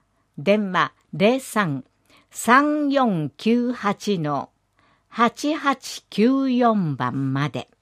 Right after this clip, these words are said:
東京における都市計画道路の整備方針中間のまとめへの意見。閲覧、ホームページまたは都民情報ルーム、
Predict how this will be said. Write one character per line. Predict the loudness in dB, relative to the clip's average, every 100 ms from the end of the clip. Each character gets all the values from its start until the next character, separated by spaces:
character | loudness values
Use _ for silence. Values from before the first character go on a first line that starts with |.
| _ _ _ _ _ _ _ _ _ _ _ _ _ _ _ _ _ _
東 | 2 2
京 | 2 2
に | 4 2
お | 2
け | 0 -2
る | -2 -4 -2
都 | 0 0
市 | 0
計 | 2 2
画 | 2 0 0
道 | 2 2 2
路 | 0
の | -2 -4 -8
整 | -6 0 2 2
備 | -2
方 | 0 0 0
針 | -2 -6 -6 -4 -8 -12
中 | -2 0 0
間 | 0 0 2 2
の | 2
ま | 0 -2
と | -2
め | -2 -4 -8 _ _
へ | 0 2
の | 2 2 2
意 | -2
見。 | -2 -2 -2 -6 -10 _ _ _ _ _ _ _ _ _ _ _ _
閲 | -4 -4 0 0
覧、 | 2 0 -4 -8 _ _ _ _ _
ホ | 2 4
ー | 6
ム | 2
ペ | 0 0 0
ー |
ジ | -4 -8 -10 -6
ま | -4
た | 0 2
は | 2
都 | 2 0
民 | 2 0 2
情 | 0 0
報 | 0 0 0
ル | -2 -4
ー |
ム、 | -8